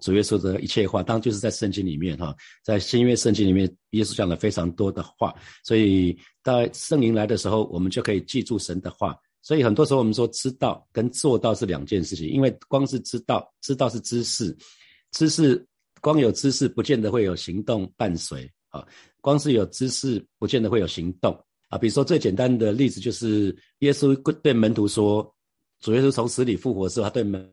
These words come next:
请他们到加利利去等他去，可是没有人去啊。门徒听了这话，可是却没有门徒这样做啊，去加利利去等候耶稣，没有啊。啊，所以其实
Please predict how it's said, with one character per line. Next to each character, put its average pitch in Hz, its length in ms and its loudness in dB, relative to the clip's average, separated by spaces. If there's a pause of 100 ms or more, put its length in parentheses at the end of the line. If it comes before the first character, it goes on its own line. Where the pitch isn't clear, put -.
(120)
请 95 180 0
他 123 120 2
们 117 160 4
到 117 160 2
加 110 160 0
利 110 100 0
利 107 140 0
去 107 100 -6
等 73 200 -8
他 87 180 -2
去， 76 280 -6 (280)
可 - 80 -6
是 156 100 -4
没 170 140 4
有 156 60 4
人 98 180 4
去 104 200 0
啊。 80 160 -2 (440)
门 143 180 2
徒 139 140 0
听 151 180 2
了 123 80 4
这 123 160 0
话， 113 140 2
可 95 100 -4
是 123 280 -2
却 160 120 2
没 123 140 4
有 104 60 2
门 104 140 2
徒 95 140 -2
这 113 120 -2
样 95 140 -2
做 90 280 -4
啊， 80 100 -12
去 113 180 -4
加 120 140 -4
利 120 160 2
利 110 80 -2
去 101 80 -10
等 80 160 -6
候 101 140 0
耶 95 140 2
稣， 90 180 -6
没 85 140 -4
有 85 120 -4
啊。 65 140 -14 (420)
啊， - 80 -6
所 131 140 0
以 - 20 4
其 139 140 2
实 113 320 0